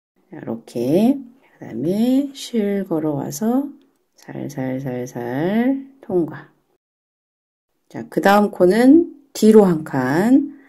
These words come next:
자, 코바늘 뒤로 들어갑니다. 자, 이렇게 뒷코로 쑥 뒤에 실 걸어와서 당겨주시고요.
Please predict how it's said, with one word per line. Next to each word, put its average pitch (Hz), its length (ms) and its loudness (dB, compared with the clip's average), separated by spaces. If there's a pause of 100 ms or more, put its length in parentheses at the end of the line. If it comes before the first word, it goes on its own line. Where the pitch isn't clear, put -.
(180)
자, 233 180 -12
코바늘 214 960 6
뒤로 185 300 2
들어갑니다. 175 960 2 (640)
자, - 180 -12
이렇게 208 800 -2 (120)
뒷코로 180 840 2 (240)
쑥 180 800 -2 (420)
뒤에 147 400 -2
실 156 380 -2
걸어와서 143 1000 -4 (1160)
당겨주시고요. 139 880 -2